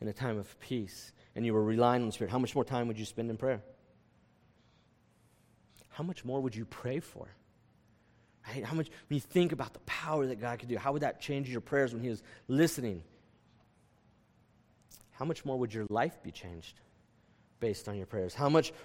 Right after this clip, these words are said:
more would this church be blessed? How much more would our city be restored? How much more would our country be healed? How much more would our world be transformed if we all relied on the power of the Spirit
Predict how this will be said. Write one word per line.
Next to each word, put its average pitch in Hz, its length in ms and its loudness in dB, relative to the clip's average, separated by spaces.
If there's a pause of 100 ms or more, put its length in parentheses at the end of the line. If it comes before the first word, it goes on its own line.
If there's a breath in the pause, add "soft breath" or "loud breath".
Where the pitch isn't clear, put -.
more 160 200 12
would 139 140 8
this 127 180 0
church - 400 6
be 139 80 2
blessed? 139 260 8
How 170 120 8
much 175 160 4
more 175 120 8
would 160 120 10
our 135 120 12 (200 loud breath)
city 196 420 10
be 170 140 8
restored? 160 480 12
How 180 100 12
much 185 180 8
more 190 180 10
would 180 100 12
our 151 100 12 (240 loud breath)
country 196 500 8 (220 loud breath)
be 160 320 6 (160)
healed? 202 440 10
How 175 100 6
much 170 160 2
more 180 180 6
would 160 60 10
our 147 80 10
world 160 340 6
be 139 80 2
transformed 143 720 2 (240 loud breath)
if 131 140 4
we 135 80 12
all 147 260 12
relied 127 380 10
on 113 80 0
the 104 80 0
power 123 580 4 (220 soft breath)
of 120 80 -2
the 117 80 0
Spirit 117 520 8